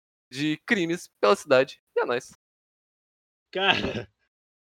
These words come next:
Speaker 2: eles olham pro teu tato groselha. Tipo,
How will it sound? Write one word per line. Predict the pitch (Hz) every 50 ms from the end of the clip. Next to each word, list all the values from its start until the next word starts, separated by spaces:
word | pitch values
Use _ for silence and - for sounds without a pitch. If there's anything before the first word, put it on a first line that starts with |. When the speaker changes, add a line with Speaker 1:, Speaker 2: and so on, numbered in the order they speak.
| _ _ _ _ _
Speaker 2:
eles | - 269 302 320 320 311 277 214 170 156 156
olham | 190 226 254 254 240 233
pro | 226 - 226
teu | 214 - 220 190 175
tato | - - 196 202 - - 196
groselha. | 180 208 196 185 175 139 127 131 143 156 175 190 185 165 135 120 113 113 - _ _ _ _ _ _ _
Tipo, | - 294 330 320 -